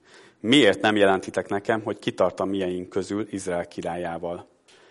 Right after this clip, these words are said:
Egykor az egyik udvari, ekkor az egyik udvari embere így szólt:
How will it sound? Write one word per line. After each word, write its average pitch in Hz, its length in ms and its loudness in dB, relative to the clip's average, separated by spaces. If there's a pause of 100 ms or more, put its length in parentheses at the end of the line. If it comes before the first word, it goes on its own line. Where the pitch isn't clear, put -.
(380)
Egykor 143 640 4
az 104 180 -2
egyik 101 320 0
udvari, 98 460 0
ekkor 107 440 2
az 104 120 -2
egyik 104 260 -2
udvari 95 300 -2
embere 98 360 2
így 95 160 -4
szólt: - 380 -8